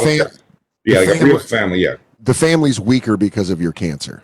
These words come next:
Speaker 2: There was divorces over it. There
Speaker 1: Oh.
Speaker 2: was, uh, like, people are, yeah, like, it's, it's,
Speaker 1: Missed
Speaker 2: it's been a real thing.
Speaker 1: opportunities,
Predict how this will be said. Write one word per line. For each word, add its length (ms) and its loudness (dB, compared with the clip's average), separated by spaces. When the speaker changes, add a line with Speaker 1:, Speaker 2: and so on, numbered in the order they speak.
Speaker 2:
There 120 4
was 120 6
divorces 600 2
over 380 4
it. 320 2
There 220 2
Speaker 1:
Oh. 60 4
Speaker 2:
was, 260 0
uh, 340 0
like, 240 -2
people 400 0
are, 160 2
yeah, 300 2
like, 200 -4
it's, 140 -4
it's, 120 0
Speaker 1:
Missed 200 4
Speaker 2:
it's 40 -6
been 120 2
a 20 4
real 240 2
thing. 200 0
Speaker 1:
opportunities, 760 2